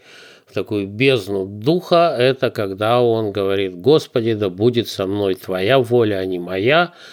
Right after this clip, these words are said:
Я принимаю Твой промысел, и всё, пусть со мной будет по Твоей воле, и я как бы всё приму".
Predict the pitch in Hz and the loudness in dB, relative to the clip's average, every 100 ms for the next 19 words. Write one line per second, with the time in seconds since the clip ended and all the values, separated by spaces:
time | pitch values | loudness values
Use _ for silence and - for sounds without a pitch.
0 | - - - 95 95 92 107 104 113 113 | -20 -20 -6 -2 -2 -2 -2 2 2 2
1 | 104 92 104 98 92 117 156 165 160 - | 2 0 0 -2 0 4 4 4 2 2
2 | 151 143 135 110 98 - 123 143 135 123 | 2 2 2 -2 -4 -2 4 4 4 0
3 | - 104 - - 98 98 95 95 95 92 | -4 -4 -4 -6 -4 -2 -4 -4 -4 -4
4 | - - 90 - 92 90 95 143 180 170 | -4 -12 -12 -6 -2 -2 0 4 6 4
5 | 143 90 95 127 123 - 92 92 - - | 2 0 0 2 0 -4 -8 -10 -8 -4
6 | 98 - 95 90 78 76 | -4 -2 -2 -2 -4 -10